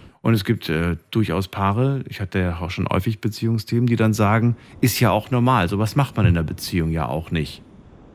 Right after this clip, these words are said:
Also die Freiheiten sind quasi vorbei, so ungefähr.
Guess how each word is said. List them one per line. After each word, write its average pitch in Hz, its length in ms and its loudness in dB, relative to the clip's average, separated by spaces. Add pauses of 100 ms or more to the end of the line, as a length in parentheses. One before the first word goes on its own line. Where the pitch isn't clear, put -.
(500)
Also 98 260 2
die 90 120 0
Freiheiten 104 480 2
sind 104 180 2
quasi 101 260 2
vorbei, 98 500 2
so 73 140 -4
ungefähr. 76 580 -4